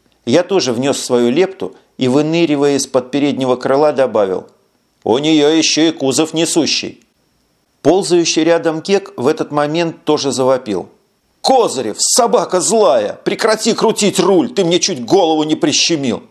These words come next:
Только Змей на его крик внимания не обратил и продолжал активно вертеть баранку, имея при этом вид пятнадцатилетнего пацана, которому подарили давно вожделенный велосипед.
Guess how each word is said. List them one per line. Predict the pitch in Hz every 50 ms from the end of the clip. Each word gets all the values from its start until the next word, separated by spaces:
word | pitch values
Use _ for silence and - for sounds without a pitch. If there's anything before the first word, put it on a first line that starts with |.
| _ _ _ _ _ _ _ _ _ _ _ _ _ _ _ _
Только | - 202 226 208 - - 160
Змей | 120 123 156 180 190 190 170
на | 156
его | 151 151 143 156 156
крик | 151 - 170 196 185 - 135
внимания | 135 135 135 139 139 135 135 131 131
не | 127 127
обратил | 127 123 123 127 127 123 123 - 110 98 90
и | - -
продолжал | - - 127 120 127 135 131 131 147 151 131 127
активно | 127 127 - - 175 156 143 135 123
вертеть | 123 120 - - - 139 104
баранку, | 110 127 143 147 147 127 95 92 - - - - _ _ -
имея | 123 123 135 135 127 123 123
при | 123 127 131 131
этом | 127 123 120 123 120 120
вид | 120 165 156 - -
пятнадцатилетнего | - 123 123 - 120 - - - - - 135 131 127 120 123 120 120 117 120
пацана, | 120 - 117 120 - 131 127 123 113 85 - - - _ _ _ _ _
которому | - 117 117 156 127 117 117 117 113
подарили | 113 120 104 117 113 123 156 175 156 120
давно | 104 98 104 101 104 131 143
вожделенный | 131 117 107 98 90 113 120 117 117 110 110 110
велосипед. | 104 113 113 110 107 - - 123 120 120 101 80 - -